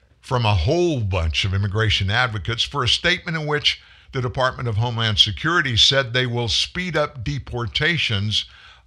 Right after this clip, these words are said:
of certain family units who try to enter the s-, United States illegally between the ports of entry. Now, for people who are law and order folks like me, when this came out of the D H S day before yesterday, I was excited.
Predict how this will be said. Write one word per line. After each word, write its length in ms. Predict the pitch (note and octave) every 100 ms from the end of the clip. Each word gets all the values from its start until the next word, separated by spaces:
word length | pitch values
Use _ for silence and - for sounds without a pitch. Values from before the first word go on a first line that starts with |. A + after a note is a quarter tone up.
| _
of 180 | B2 G#2
certain 520 | - - F3 F3+ B2+
family 520 | G2+ - F3+ G3 D3+
units 600 | G#2 F2+ F#2 A#2+ - - - _ _ _ _ -
who 120 | A#2+
try 280 | - D#3 E3
to 220 | D#3 E3+
enter 220 | C#3+ C#3
the 140 | A#2
s-, 160 | A2 - -
United 400 | C3 C3+ C3 A2+
States 340 | - B2 A2
illegally 500 | A#2 A2 D3 D#3+ B2
between 380 | C3+ B2 - A#2+
the 80 | A#2+
ports 320 | - F#2+ F2+
of 100 | G#2+
entry. 360 | F3 G#3 - C#2+ - - - -
Now, 360 | - C3+ A2+ F#2+ -
for 240 | - C3
people 360 | - C4+ A#3+ G#3+
who 160 | D#3+ D#3+
are 100 | C3
law 260 | C3+ C#3+
and 80 | C3+
order 300 | B2 C3 G#2
folks 320 | E2+ G2+ -
like 240 | G#2 F#2 G#2+
me, 180 | B2+
when 180 | A2+ G2+
this 160 | C3 -
came 260 | D#3+ C#3+
out 140 | C3 A2+
of 100 | G2+
the 80 | G2
D 200 | A2 A2
H 220 | G2 -
S 220 | A2+ -
day 160 | - G2+
before 320 | F#2 F2+ F#2+
yesterday, 440 | G2+ G2 F#2 G#2
I 100 | C#3
was 180 | - A#2
excited. 560 | G2+ - G#3 G3+ D#2+